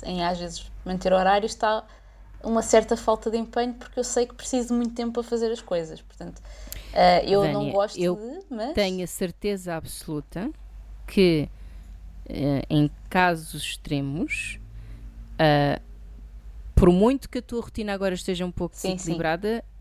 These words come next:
Speaker 2: f-, ahm, estando, ahm, em face com um caso de extrema urgência,
Speaker 1: Ah, isso
Speaker 2: essa
Speaker 1: não.
Speaker 2: tua situação, uf, olha, passava com um estalar de dedos. Portanto,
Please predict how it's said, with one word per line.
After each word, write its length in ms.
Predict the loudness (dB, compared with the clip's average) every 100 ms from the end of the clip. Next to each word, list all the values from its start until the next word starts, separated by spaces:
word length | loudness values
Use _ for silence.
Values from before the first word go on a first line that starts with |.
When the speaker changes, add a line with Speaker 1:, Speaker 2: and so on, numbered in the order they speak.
| -16
Speaker 2:
f-, 460 | -14 -12 -12 -12 -4 6
ahm, 460 | 8 8 4 0 -6 -16 -18 -20 -18 -18 -16 -16 -16 -16 -16 -16 -16 -8
estando, 680 | -4 6 8 8 2 -2 -2
ahm, 680 | 0 0 0 -2 -6 -8 -10 -14 -20 -20 -20 -20 2
em 120 | 2
face 420 | 4 6 6 6 -4
com 220 | -2 0
um 40 | -2
caso 440 | -2 -2 -2 -6
de 80 | -6
extrema 720 | -6 -2 -2 0 -2 -4 -6 -8
urgência, 720 | -8 -4 -4 -4 -6 -6 -6 -6 -14 -16 -16 -16 -16 -16 -16 -16 -16 -14 -2
Speaker 1:
Ah, 200 | 6 8
isso 260 | 8 4 4
Speaker 2:
essa 0 |
Speaker 1:
não. 240 | 0 0
Speaker 2:
tua 180 | 0 -2
situação, 960 | -2 -6 -2 -4 -2 -2 -2 -2 -8 -12 -20 -20 -20 -20 -16 -14 -14 -16 6
uf, 280 | 10 10 10
olha, 240 | 4 4 -2
passava 400 | -6 -6 -8 -6
com 140 | -8
um 40 |
estalar 360 | -8 -6 -4 -4
de 60 | -4 -8
dedos. 280 | -8 -14 -14 -18 -8 -8 -2
Portanto, 460 | 0 8 6 6